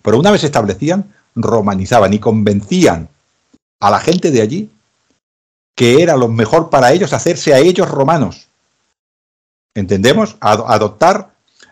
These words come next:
los dioses romanos. Y una de las cosas que lo hacían, no sé si era una manera, ah, aposta o era porque era su manera de hacer, era esta interpretatio. Decían, "No, no, yo respeto a tus dioses. Este templo, ¿cómo le llamabas a este, a este dios?".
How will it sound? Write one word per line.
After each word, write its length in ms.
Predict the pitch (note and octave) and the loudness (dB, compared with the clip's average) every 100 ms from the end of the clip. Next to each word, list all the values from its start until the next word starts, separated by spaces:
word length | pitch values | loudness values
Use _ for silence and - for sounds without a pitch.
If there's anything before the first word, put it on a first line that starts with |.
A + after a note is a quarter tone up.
| _ | _
los 220 | A2+ G#2+ | -8 -6
dioses 300 | A2+ C3 E3 | -6 -6 -6
romanos. 500 | A2 G2+ F2 E2 - - | -4 -4 -6 -12 -18 -6
Y 160 | B2 | 0
una 180 | D3+ F#3+ | 2 2
de 80 | E3+ | 0
las 120 | C#3+ | 0
cosas 220 | D#3 C#3 | -4 -4
que 100 | - | -2
lo 60 | G#2+ | -2
hacían, 340 | - D#3+ G#2 | 2 0 2
no 80 | A2 | -2
sé 120 | A2 | -4
si 100 | B2 | 0
era 240 | A2+ G2+ - G2+ | 0 0 -4 -12
una 140 | G#2 G#2 | -8 -4
manera, 520 | G#2 G#2 G2+ G2 - _ _ _ | -2 0 0 -2 -12 _ _ _
ah, 540 | G#2 G2 F#2 F2+ F2+ - _ - - | -6 -4 0 -2 -2 -8 _ -14 -12
aposta 500 | - D3 C#3+ A2+ E2+ | -2 -2 0 -4 -6
o 140 | A2 G2+ | -4 0
era 180 | B2 A#2+ | 0 -2
porque 340 | G#2+ - G2+ | -8 -4 -2
era 100 | G#2 | -2
su 100 | G#2 | -4
manera 240 | A2+ A2+ | -4 -2
de 40 | A2+ | -2
hacer, 180 | C3 B2+ | 0 0
era 180 | C3 C3 | 2 0
esta 180 | - | 0
interpretatio. 720 | C#3+ C#3 A2+ G2 F#2+ C#3 C#3 F#2+ | -2 -2 -4 -4 -4 -4 -4 -6
Decían, 240 | - F#2 | -4 -4
"No, 80 | G#2+ | -2
no, 240 | A2 - - _ | -4 -6 -12 _
yo 120 | A2 | -4
respeto 340 | A2 A#2+ G#3+ A#2+ | -4 -2 -2 0
a 60 | |
tus 140 | C#3 B2 | -2 -2
dioses. 420 | A2 F2+ E2+ - _ _ _ _ | -2 -2 -12 -16 _ _ _ _
Este 260 | G2 - B2 | -8 -2 2
templo, 560 | B2+ C#3+ D#3+ G3+ - _ _ | 2 2 2 0 0 _ _
¿cómo 220 | A2 B2+ | 0 4
le 80 | C3+ | 4
llamabas 320 | D3+ F3 C3 | 4 2 0
a 20 | |
este, 260 | A2+ G2+ G#2 | -2 0 0
a 60 | |
este 260 | G2+ - F#2+ | -4 -2 -2
dios?". 300 | F2+ E2+ - | -2 -6 -10